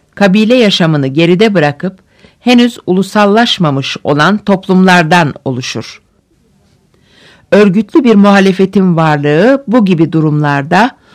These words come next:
ulusal bütünleşmeyi zorlaştıran bir etken gibi ortaya çıkabilir.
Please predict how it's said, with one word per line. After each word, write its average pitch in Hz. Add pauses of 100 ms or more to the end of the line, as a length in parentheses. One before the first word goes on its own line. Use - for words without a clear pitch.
(240)
ulusal 208
bütünleşmeyi 160
zorlaştıran 170 (160)
bir 190
etken 196
gibi 165
ortaya 175
çıkabilir. 131